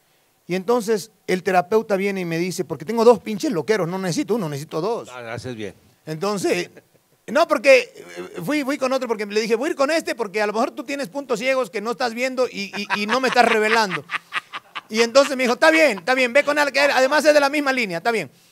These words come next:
Speaker 1: Pero voy con el otro. Y uno de ellos me dice, "Míreme, mi cabrón,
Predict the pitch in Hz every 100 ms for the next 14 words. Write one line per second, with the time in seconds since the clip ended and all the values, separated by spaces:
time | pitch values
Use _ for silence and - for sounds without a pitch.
0 | _ _ - 196 208 285 277 247 208 208
1 | - - _ _ - 208 262 294 247 202
2 | 175 175 175 151 160 - _ _ _ _
3 | _ 156 202 190 160 147 143 135 135 127